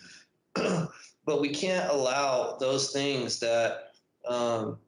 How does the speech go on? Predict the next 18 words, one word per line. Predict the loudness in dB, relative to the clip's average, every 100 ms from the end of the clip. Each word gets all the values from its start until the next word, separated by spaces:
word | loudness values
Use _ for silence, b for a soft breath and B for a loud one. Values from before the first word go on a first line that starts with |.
| _ _ _
are, | -2 0
are | 0
not | 0 0
okay | 0 0 0
with | 0 -2
any | -2 -2
of | 0
us. | -2 -4 -12 -20 _ -8
We |
can't | -4 -2 0
allow | 0 0 0
those | 0 -2 -2
things | -6 -6
to | -8 -10
detract | -6 -4 -2 -2 -2
from | -6 -8 -8
the |
message | -4 -2 -2 -2 -4 -6 -14